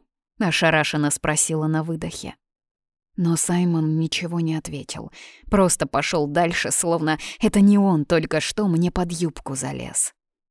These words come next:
Я мысленно чертыхнулась и быстрым шагом вышла из здания.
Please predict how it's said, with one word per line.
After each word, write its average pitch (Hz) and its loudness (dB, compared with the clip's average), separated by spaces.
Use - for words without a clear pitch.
Я 180 4
мысленно 165 2
чертыхнулась 160 -2
и 151 -2
быстрым 151 -2
шагом 165 0
вышла 170 -2
из 165 -4
здания. 147 -6